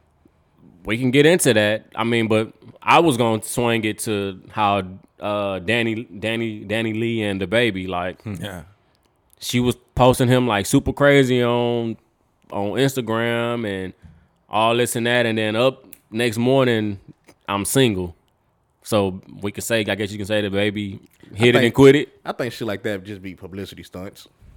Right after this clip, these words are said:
Speaker 1: Nah, bro, that, that looked a little bit.
Speaker 3: I think shit
Speaker 1: I
Speaker 3: like
Speaker 1: mean,
Speaker 3: that
Speaker 1: and
Speaker 3: just
Speaker 1: it could have been a pro, 'cause they, I think they ended up did, doing a record together too. But they probably,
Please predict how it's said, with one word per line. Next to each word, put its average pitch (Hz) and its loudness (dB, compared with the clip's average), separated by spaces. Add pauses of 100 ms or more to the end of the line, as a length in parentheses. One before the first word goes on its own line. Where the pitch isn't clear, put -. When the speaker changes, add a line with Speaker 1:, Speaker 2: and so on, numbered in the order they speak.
(880)
Speaker 1:
Nah, 92 -2
bro, 92 -2
that, 117 -2
that 139 4
looked 127 4
a 113 -2
little 104 0
bit. 98 0
Speaker 3:
I 120 -10
think 110 -10
shit - -4
Speaker 1:
I 139 8
Speaker 3:
like 180 8
Speaker 1:
mean, 202 12
Speaker 3:
that 196 12
Speaker 1:
and 180 6
Speaker 3:
just 143 0
Speaker 1:
it 170 2
could 190 8
have 151 4
been 143 8
a 135 4
pro, 135 2
'cause 127 2
they, 135 4
I 127 -2
think 156 -2
they 123 0
ended 131 0
up 107 0
did, 120 2
doing 123 4
a 98 0
record 120 2
together 101 -2
too. 98 -2 (120)
But 107 2 (680)
they 113 2
probably, 110 2